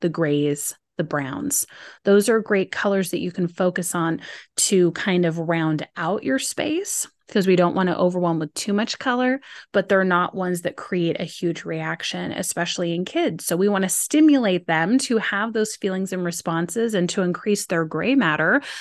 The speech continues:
with perceiving color, but we wanna make sure that we also balance it out with some white space or some gray space so that those colors can really shine.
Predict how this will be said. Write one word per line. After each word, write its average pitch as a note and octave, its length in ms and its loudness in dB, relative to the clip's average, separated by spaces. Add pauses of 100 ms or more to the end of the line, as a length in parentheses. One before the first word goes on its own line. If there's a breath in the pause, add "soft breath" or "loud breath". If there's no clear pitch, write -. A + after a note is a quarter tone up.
(120 loud breath)
with F#3+ 180 0
perceiving F3 520 2
color, F3 500 0 (280 loud breath)
but G3+ 100 4
we F#3 100 4
wanna F#3 240 2
make E3+ 200 0
sure F3+ 180 -2
that E3 120 -2
we E3+ 160 -2
also D#3+ 340 -2
balance D3+ 420 -4
it G3 80 -2
out D#3 300 -2 (220)
with E3 160 0
some B3 220 0
white G3+ 240 0
space G3+ 520 -2
or F#3 80 -4
some A#3+ 220 -2
gray F3 220 0
space E3 480 -4
so F3 140 -2
that D#3+ 260 -4
those E3 280 -2
colors D#3+ 400 -6
can E3 160 -6
really - 240 -6
shine. - 400 -6